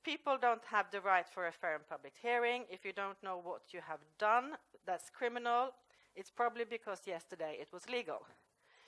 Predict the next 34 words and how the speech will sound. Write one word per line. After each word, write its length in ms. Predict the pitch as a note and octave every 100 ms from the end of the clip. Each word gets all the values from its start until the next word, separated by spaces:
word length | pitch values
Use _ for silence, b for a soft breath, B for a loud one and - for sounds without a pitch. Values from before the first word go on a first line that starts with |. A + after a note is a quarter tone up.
| B B B -
You 140 | A3+
expect 440 | A3+ - - B3 -
that 120 | A3+
the 80 | G#3+
judge 340 | G#3 G3+ G3+
is 140 | E3+ -
impartial, 680 | E3 - C4 C4 C4+ B3+ B3
but 140 | A3+ -
he's 140 | G3 -
scared 540 | - - A#3+ B3 C4 -
to 100 | A3+
render 360 | G#3+ G3+ G3 G3
an 80 | F#3
independent, 680 | F#3 - F3+ F3 D#3+ E3 -
uh, 160 | D#3+ D#3+
judgment. 580 | G#3 B3 - B3 B3+ C4 _
You 240 | F#3+ G3+ F#3+
are 140 | F3
so 240 | - E3+ D#3+
lucky 240 | G#3+ - A3+
to 120 | A3+
have 160 | G3+ F3+
a 60 |
lawyer. 440 | F#3+ A#3 A#3+ A#3+ A3
He 140 | F#3+
risks 280 | F#3 F#3+ - F#3+ F3 -
imprisonments 680 | F3+ E3+ A3 F#3+ G3 F#3 F3
and 140 | E3
torture 420 | - B3 A#3+ - A3+
because 380 | G#3+ - F#3
he 100 | -
defends 540 | D#3 G#3+ A#3+ B3+ B3+ -
you. 140 | C4 C#4 _ B B B B B _
When 300 | G#3+ A3 A3